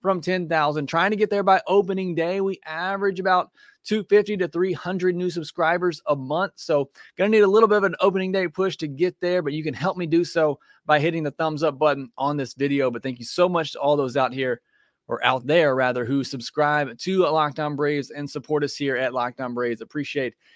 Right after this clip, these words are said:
everything that you do to help support the channel. Got a lot of people in here already. Sean Finley says, "Ten K by opening day. Let's go." Hopefully we'll get there. Ecuadorman in here already. Uh, Bojack, Rich Le-, Lechman in here, Chris Fields, Mike Porter,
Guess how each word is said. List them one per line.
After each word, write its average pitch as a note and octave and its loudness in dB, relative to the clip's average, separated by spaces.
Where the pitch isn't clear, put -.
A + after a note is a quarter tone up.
everything D3+ 0
that B2 -6
you C#3 -4
do C3 -2
to A#2 -2
help B2 -4
support A#2+ -4
the A2+ -8
channel. F3+ -4
Got C3 2
a - 0
lot D#3 2
of E3 -2
people E3+ 4
in E3 -2
here E3+ 0
already. E3 4
Sean D#3 -2
Finley E3+ -4
says, D3+ 0
"Ten F3 -4
K F3+ 0
by E3 4
opening E3 0
day. E3 2
Let's C3+ -2
go." D#3+ 2
Hopefully F3 0
we'll D3 0
get F3 -4
there. F#3 -2
Ecuadorman D3+ 0
in E3 -6
here E3+ -4
already. E3 0
Uh, G#2 -4
Bojack, D#3 2
Rich D#3 -6
Le-, D3 -4
Lechman D#3 -2
in D#3 -4
here, D#3 -4
Chris D#3 -2
Fields, D3 -2
Mike C#3+ -4
Porter, D#3 0